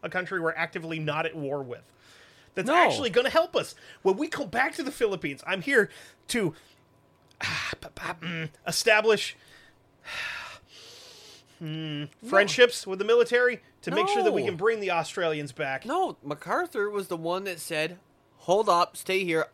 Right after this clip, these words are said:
Speaker 2: We're, I'm gonna go get my ships, and we're gonna blow these motherfuckers out of the water.
Speaker 1: Uh-huh.
Speaker 2: Be safe. I'll
Speaker 1: Uh-huh.
Speaker 2: be back."
Speaker 1: Uh-huh. Yeah. Yeah. Way to go.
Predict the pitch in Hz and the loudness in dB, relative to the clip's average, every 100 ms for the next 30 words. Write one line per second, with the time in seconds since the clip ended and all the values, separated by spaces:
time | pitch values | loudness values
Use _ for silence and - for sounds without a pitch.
0 | _ 131 147 165 165 220 240 214 202 175 | _ -4 0 0 0 -2 0 0 0 -2
1 | 185 196 165 160 - 151 147 139 139 - | -4 -2 -2 -2 -4 -6 -4 -4 -8 -12
2 | _ _ _ _ 185 208 208 175 185 170 | _ _ _ _ 2 2 0 0 0 2
3 | 190 180 180 185 170 170 139 165 202 214 | 0 0 2 2 4 2 4 6 6 4
4 | - _ _ 135 147 - 165 170 - 156 | 0 _ _ -6 -4 4 4 4 4 4
5 | 156 120 101 87 160 185 190 151 151 - | 6 4 2 2 2 2 -2 0 -2 -2
6 | _ _ 147 - 151 156 147 | _ _ -2 -2 -4 -4 -4